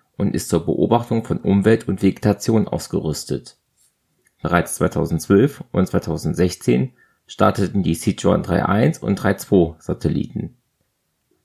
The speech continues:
Außerdem flog der etwa fünfzig Kilogramm schwere Tianqi zehn Satellit mit, der als experimentaler Kommunikationssatellit für Internet of Things Anwendungen dient. Die dritte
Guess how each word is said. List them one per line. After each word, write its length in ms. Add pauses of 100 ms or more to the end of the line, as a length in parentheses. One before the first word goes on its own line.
(160)
Außerdem 720
flog 320
der 120
etwa 180
fünfzig 480
Kilogramm 420
schwere 480
Tianqi 640
zehn 300
Satellit 500
mit, 300 (640)
der 140
als 120
experimentaler 920
Kommunikationssatellit 1200 (340)
für 160
Internet 440
of 120
Things 300
Anwendungen 600
dient. 460 (1120)
Die 160
dritte 480